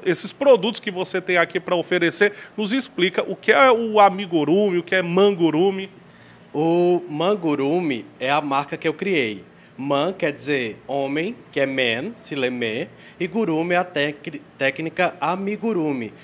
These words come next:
Speaker 2: que vem do japonês, que é boneco de crochê. Aqui nós temos um personagem, certo? Esse personagem aqui é de uma série. Então, se você quer um boneco seu,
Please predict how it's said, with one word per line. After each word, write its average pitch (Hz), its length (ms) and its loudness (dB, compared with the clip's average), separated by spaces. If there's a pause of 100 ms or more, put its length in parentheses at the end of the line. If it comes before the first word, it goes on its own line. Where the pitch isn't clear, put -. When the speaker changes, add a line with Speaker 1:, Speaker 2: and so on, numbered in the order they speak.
(140)
Speaker 2:
que - 100 -10
vem 170 140 -4
do 165 100 -6
japonês, 165 640 0
que - 100 -4
é 180 40 0
boneco 180 360 -2
de 156 80 -8
crochê. 165 540 -2 (420)
Aqui 175 680 -6 (240)
nós 156 240 -6
temos 156 680 -2 (220)
um 156 100 -10
personagem, 151 880 -2 (400)
certo? 139 260 0
Esse 170 140 -6
personagem 151 500 0
aqui 143 200 -2
é 135 40 4
de 131 120 -8
uma 185 140 -2
série. 135 580 0 (500)
Então, 165 540 0
se - 120 -6
você 190 220 -2
quer 190 100 -2
um 185 80 -2
boneco 185 360 0
seu, 143 400 0